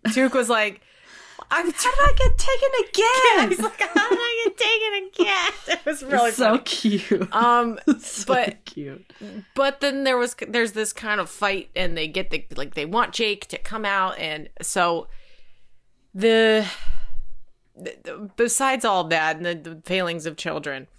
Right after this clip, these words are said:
Speaker 1: the ship ends up, like, completely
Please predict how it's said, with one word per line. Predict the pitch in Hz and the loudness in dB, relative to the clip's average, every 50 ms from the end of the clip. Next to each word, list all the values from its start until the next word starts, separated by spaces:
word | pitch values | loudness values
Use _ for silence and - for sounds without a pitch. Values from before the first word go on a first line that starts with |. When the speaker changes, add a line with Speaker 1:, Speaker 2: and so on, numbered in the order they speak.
| - - _ _ _ _ _ - 175 _ _ _ - | -20 -20 _ _ _ _ _ -20 -20 _ _ _ -2
Speaker 1:
the | - 214 208 196 170 | 0 2 2 2 0
ship | - - - 320 320 320 | -2 0 0 0 0 2
ends | 269 262 262 240 247 | 2 0 2 2 0
up, | 208 170 - _ _ - | -2 -2 -4 _ _ -2
like, | 175 175 170 165 - _ _ _ | -2 -2 -2 -2 -8 _ _ _
completely | - 202 196 185 - - 226 233 220 - 190 180 170 160 156 151 - _ | -14 -12 -12 -12 -4 0 0 0 0 0 -4 -4 -4 -6 -8 -10 -12 _